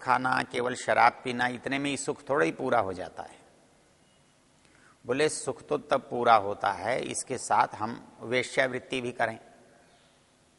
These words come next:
कहता है, "अरे, साधु होकर के इतना सब करता है?" लेकिन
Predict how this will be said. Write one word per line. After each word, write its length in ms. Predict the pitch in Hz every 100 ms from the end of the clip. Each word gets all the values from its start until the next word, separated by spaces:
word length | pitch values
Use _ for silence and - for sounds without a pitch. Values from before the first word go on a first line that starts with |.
| _ _ _ _ _ _ _ _ _ _
कहता 240 | 120 135 131
है, 80 |
"अरे, 200 | 131 147 - - - - _ _ _ _ _ _ _
साधु 440 | - 110 85 87 123
होकर 360 | 139 135 143
के 200 | 139 151
इतना 400 | 151 101 107 120
सब 240 | - 143 143
करता 320 | 151 - 160
है?" 160 | 147 - - - _ _ _ _ _ _ _ _ _ _ _ -
लेकिन 380 | 139 - -